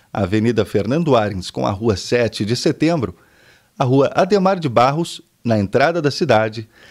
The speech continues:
na rotatória da Avenida Quinze de Novembro com a Avenida da Saudade e ainda na rotatória da Avenida Quinze de Novembro com a Rua Ricardo Tagliari.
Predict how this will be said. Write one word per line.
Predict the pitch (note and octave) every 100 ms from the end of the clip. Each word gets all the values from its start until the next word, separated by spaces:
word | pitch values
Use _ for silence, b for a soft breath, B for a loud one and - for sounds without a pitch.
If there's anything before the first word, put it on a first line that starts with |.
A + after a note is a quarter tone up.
| b b
na | A2+
rotatória | G2 C#3 F3 F3 - C3 D3 B2+
da | G2+
Avenida | A2 A#2 A#2+ G#2+
Quinze | - - F#3+ G3 D3
de | C3+
Novembro | C#3+ G#2 G#2 F#2+ G2
com | D3+ D#3+
a |
Avenida | B2 A#2 A2+ A2 G#2+
da | A2+
Saudade | F3+ D#3 A2 A2 G#2+ A2 _ b b b b
e | E3
ainda | C#3 B2 B2+ B2+ - -
na | B2
rotatória | A2 E3+ F3 C#3 - G#2+ G#2 G2
da | A2+
Avenida | A2 A2+ G#2+ G#2+
Quinze | - - D#3 D3 G2+
de | A2+
Novembro | D#3 A2+ A#2+ C3+ D3+ B B
com | - F#3
a | D3
Rua | B2+ C#3+
Ricardo | B2 D3 - A2+ G#2+ A2+
Tagliari. | A#2+ G#2+ G#2+ A#2+ A2 D#2